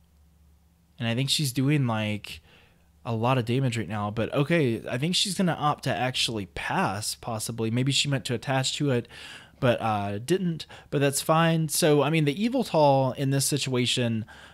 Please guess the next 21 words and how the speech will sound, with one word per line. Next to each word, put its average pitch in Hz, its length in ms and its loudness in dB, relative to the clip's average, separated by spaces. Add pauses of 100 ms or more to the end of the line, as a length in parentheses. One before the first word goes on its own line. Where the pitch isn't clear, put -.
(200)
um, 110 580 0
it 143 160 4
really 170 260 6
helps 127 380 0
because 127 320 -2
even 185 260 0
if 180 80 2
she - 100 -2
can't 165 280 -4
attack 123 420 -4
with 113 160 -4
it, 101 220 -6
she - 160 -4
can 151 160 -2
just 139 160 -2
sit 147 180 0
and 117 240 -4
wall 113 240 0
behind 120 400 -4
it 98 140 -4
because, 107 480 -6